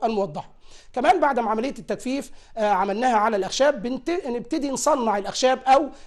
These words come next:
بنقسمها إلى أخشاب، آه، ص-، آه، طبيعية وأخشاب مصنعة. أخشاب طبيعية موجودة من الطبيعة،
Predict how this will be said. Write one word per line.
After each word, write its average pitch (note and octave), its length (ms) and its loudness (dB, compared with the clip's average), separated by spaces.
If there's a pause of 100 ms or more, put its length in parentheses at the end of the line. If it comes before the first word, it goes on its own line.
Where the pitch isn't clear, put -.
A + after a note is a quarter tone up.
بنقسمها B3 720 0
إلى C4+ 180 0
أخشاب، B3+ 580 0 (300)
آه، F#3+ 240 2
ص-، F#3 140 -4
آه، G3 140 0
طبيعية G#3 540 2
وأخشاب A#3 640 2 (220)
مصنعة. G#3+ 520 2
أخشاب B3+ 240 0
طبيعية A3 440 0
موجودة G3+ 300 -2
من G3 80 0
الطبيعة، D4+ 520 0